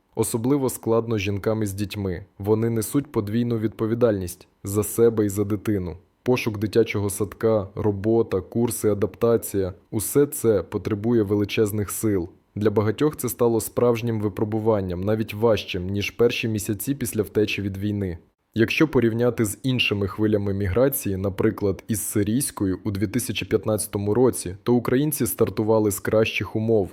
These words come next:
тимчасовий захист, соціальні виплати, можливість працювати з першого дня. Але інтеграція — це не лише допомога від держави, це і власні кроки, вивчення мови,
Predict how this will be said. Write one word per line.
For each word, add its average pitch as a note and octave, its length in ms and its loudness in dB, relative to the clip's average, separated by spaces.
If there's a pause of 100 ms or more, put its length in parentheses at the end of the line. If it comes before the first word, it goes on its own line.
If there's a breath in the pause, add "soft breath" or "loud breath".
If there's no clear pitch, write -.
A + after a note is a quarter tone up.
(120)
тимчасовий A2 680 0
захист, G#2+ 640 -2
соціальні G2+ 640 0
виплати, A2 640 0 (120)
можливість A#2+ 560 2
працювати A2 640 0
з - 100 -4
першого G#2 560 2
дня. F#2 360 -4 (220)
Але A2 260 4
інтеграція — A#2 800 2
це A2 220 -2
не A2 120 0
лише A2+ 320 2
допомога A2 580 0
від G2+ 220 -2
держави, G2+ 600 0 (160)
це A2+ 200 2
і A2 80 2
власні A#2+ 460 0
кроки, G2 480 0 (180)
вивчення A#2+ 520 0
мови, A#2 440 2